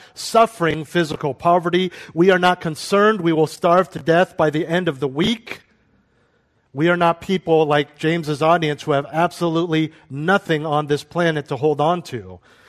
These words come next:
And that's something we need to be aware of. Because for most in the room, we don't have the same sense of despair,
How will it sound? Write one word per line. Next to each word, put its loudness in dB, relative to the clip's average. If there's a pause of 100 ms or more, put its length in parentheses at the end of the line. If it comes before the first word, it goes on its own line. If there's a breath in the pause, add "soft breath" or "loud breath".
(100)
And -6
that's 0
something -4
we -2
need -2
to -2
be -2
aware 2
of. -12 (1900)
Because -2
for -2
most 0
in -4
the 0
room, -2 (420 soft breath)
we 0
don't 0
have -2
the -2
same -2
sense -4
of -6
despair, 0